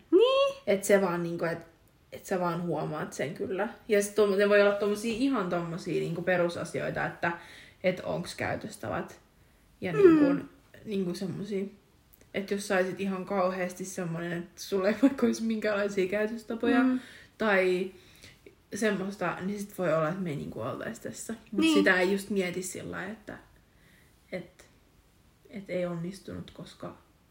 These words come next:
Speaker 2: arvot ei mennyt.
Speaker 1: Niin.
Speaker 2: Vaikka oikeestihan ne on aika paljon vaan niistä.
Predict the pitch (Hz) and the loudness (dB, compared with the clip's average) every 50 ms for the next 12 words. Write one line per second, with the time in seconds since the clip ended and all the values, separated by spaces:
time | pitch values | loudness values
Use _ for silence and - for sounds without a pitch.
0 | - _ - 196 160 147 - - 165 160 - 202 196 214 220 220 226 226 226 - | -20 _ -10 -8 -8 -8 -8 -10 -14 -14 -14 -14 -12 -12 -12 -12 -12 -14 -14 -16
1 | _ _ 277 277 269 240 233 233 - - - _ _ _ _ - 196 180 - 175 | _ _ -2 0 2 2 0 0 -4 -10 -20 _ _ _ _ -10 -8 -4 -4 -4
2 | 165 160 170 196 196 - 202 202 202 214 202 190 180 175 175 175 190 196 - - | -4 -4 -6 -10 -12 -12 -14 -12 -12 -12 -10 -10 -10 -10 -10 -12 -14 -16 -18 -20
3 | - 185 185 202 214 208 214 220 226 233 214 214 214 220 220 220 226 226 - - | -20 -16 -16 -14 -14 -14 -12 -12 -10 -10 -10 -10 -8 -8 -8 -10 -10 -12 -16 -20